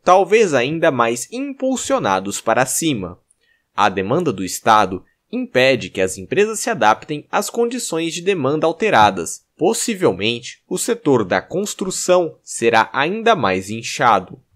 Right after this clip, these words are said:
Os recursos que a demanda estatal dirige na indústria da construção escapa de outros setores. Por exemplo, diminui a produção e o emprego na indústria automobilística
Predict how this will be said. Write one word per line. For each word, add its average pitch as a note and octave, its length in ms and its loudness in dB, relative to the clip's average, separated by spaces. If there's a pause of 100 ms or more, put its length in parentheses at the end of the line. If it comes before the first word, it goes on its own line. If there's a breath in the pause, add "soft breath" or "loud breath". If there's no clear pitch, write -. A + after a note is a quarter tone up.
(320)
Os G#2 260 -4
recursos B2+ 640 -6
que - 100 -10
a G2 60 0
demanda G2 360 -4
estatal - 540 -2
dirige G2 560 -6
na F#2 160 -6
indústria G2+ 540 -6
da F#2 160 -4
construção A2+ 880 -6 (260)
escapa A2 640 -4
de F2+ 160 -8
outros F#2+ 320 -8
setores. A2+ 800 -4 (320)
Por G2+ 140 -4
exemplo, G2+ 580 -4 (100)
diminui A3 560 -6
a G3 80 0
produção G#3 640 -4
e G#3 80 -14
o G#3+ 80 -10
emprego C#3+ 560 -4
na F#2 260 -4
indústria D#3+ 680 -4
automobilística A#2+ 1080 -4